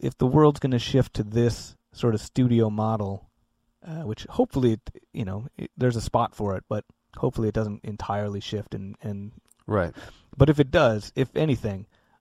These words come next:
Speaker 1: I wanna start seeing a credit page on,
Speaker 2: Yeah.
Speaker 1: on rule books or something.
Speaker 2: Well, something comparable, too, would be, not, obviously not the same, uh, the way kind of Fantasy Flight have done things for the past considerable amount of time. Like,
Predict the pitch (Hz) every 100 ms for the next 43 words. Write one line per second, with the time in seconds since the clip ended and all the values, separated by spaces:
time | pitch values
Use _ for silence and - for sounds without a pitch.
0 | _ _ _ - 113 120 127 117 - 113
1 | 107 - 110 107 101 98 - 104 107 -
2 | 95 95 95 - - 104 185 85 104 127
3 | 110 101 - 104 - 123 110 101 98 131
4 | - 160 156 131 110 110 113 104 98 92
5 | - 117 113 98 87 - 95 87 104 95
6 | 92 90 90 87 - _ _ _ 107 104
7 | 50 - - 95 92 90 90 87 82 82
8 | 87 85 78 80 _ _ _ - 92 82
9 | 85 82 92 107 104 107 95 98 95 -
10 | 90 90 98 113 113 120 120 127 135 139
11 | - 123 127 123 127 127 - - _ _
12 | _ _ _ _ 113 - 117 113 113 110
13 | 107 - 120 131 98